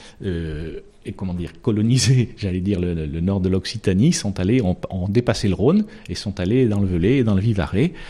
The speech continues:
euh, donc des parties qui parlent le même dialecte que nous. Au sud, nous avons trois grands dialectes aussi. Euh, sud-ouest, c'est le gascon, bien entendu, euh, qui est parlé en Aquitaine, dans tout le Béarn, euh, et cetera. Donc, euh, ensuite, nous avons le, l'occitan languedocien central, au, au sud,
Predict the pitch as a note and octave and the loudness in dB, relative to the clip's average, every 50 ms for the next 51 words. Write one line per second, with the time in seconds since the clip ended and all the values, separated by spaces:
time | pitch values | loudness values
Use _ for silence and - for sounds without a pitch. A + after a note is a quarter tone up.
0 | - - - - - G2 F2+ F2+ F2+ G#2+ B2 A#2+ G#2 F#2+ - - - - - D3 | -16 -16 -8 -2 0 2 2 2 2 2 2 2 0 0 -2 -4 -6 -6 -4 -2
1 | - - A2 G2 - A2+ B2+ B2+ A2+ G#2 G#2 A2 A2+ A2+ A2 G#2+ G#2+ A2+ A2 - | 0 0 0 0 0 0 2 2 4 4 4 4 2 2 2 2 2 0 -2 -2
2 | G2 F2+ F2+ F#2 G#2 - - B2+ - - F3 F3+ D#3 C3 G#2+ A2 G#2 G#2 G#2 - | -2 -2 -2 -2 -2 0 0 2 2 2 2 2 2 2 2 2 0 -2 -2 -2
3 | - D#3 D3 - B2+ A#2+ A#2+ A2+ A2+ G#2+ - - G#2+ G2 - - E3 F#3+ B3+ C4+ | -4 -4 -2 0 0 2 2 2 2 0 0 -2 -4 -4 -2 0 0 0 0 0
4 | C4+ - - - - - - - G2+ G2 G2 F#2 F#2 F2+ F2 E2 - - A2+ A2 | -4 -8 -16 -18 -20 -16 -6 -2 2 2 4 4 2 2 0 0 -2 0 2 4
5 | A2+ A#2 A2 - - - G#2 F#2 - - F#2 F2 F2 E2 D#2 F2+ G2+ F#2 - - | 4 4 4 2 -2 -2 -2 -2 0 0 0 0 0 0 0 0 0 -2 -2 -2
6 | - - F#3 C3+ G2+ F2+ F2+ F2+ - - B2 C3 D#3 G3 A3+ A#3+ - - - - | -4 -2 -2 0 0 0 0 0 -2 -2 -2 0 2 2 2 0 -2 -8 -18 -20
7 | - - - F#2 F2+ E2 - - F2 - E2 F2 D#2 D#2 E2+ F2 - - - - | -20 -12 -6 -4 -4 -4 -4 -6 -8 -6 -6 -4 -4 -4 -4 -4 -6 -8 -12 -10
8 | - - A2 A2+ B2 B2 A#2+ A2 G2 F2+ F2+ E2+ - - G2+ G2 E2+ F#2+ F2+ F2 | -6 -2 0 0 0 2 0 0 0 -2 -2 -4 -4 -4 -4 -2 -2 -2 -2 -2
9 | F#2 G2+ G#2+ G#2 G2+ F#2+ F#2+ F#2 E2+ E2+ E2+ - - - - F2+ E2+ C3+ E3+ G#3+ | 0 0 0 0 0 0 0 0 -2 -4 -4 -6 -10 -12 -10 -6 -4 -2 -2 -2
10 | A3 - - - - - - - - - F2 F2+ F2 - - E2+ D#2 D2+ D2+ D#2 | -4 -8 -14 -20 -20 -18 -16 -12 -8 -6 -4 -6 -6 -6 -8 -6 -6 -4 -4 -4
11 | D#2 D#2 D2+ D2 D2 - - G2 F#2 G#2+ G2 F2+ E2+ F#2 F2+ F2 E2 E2+ D#2+ F2 | -4 -4 -6 -6 -6 -8 -8 -6 -4 -4 -4 -2 -2 -2 -2 -2 -2 -2 -4 -4
12 | - - - F#2 - - G#2 G2+ G2+ F#2 D2+ E2+ F2+ F#2+ G2+ G2 G#2+ - - - | -6 -6 -6 -6 -4 -2 0 2 2 0 0 0 2 2 4 4 2 2 2 2
13 | F3 G#3 G#3+ - - G#2+ G2 - - A#2+ C#3 D#3 F#3 G#3+ A3+ G#3 - - G2+ E2+ | 2 2 2 0 -2 -4 -6 -4 -2 -2 0 0 0 -2 -4 -8 -6 -6 -4 -2
14 | F2 F#2 F#2 - - F#3+ A3 C4 B3+ | -2 -4 -2 0 2 2 2 2 0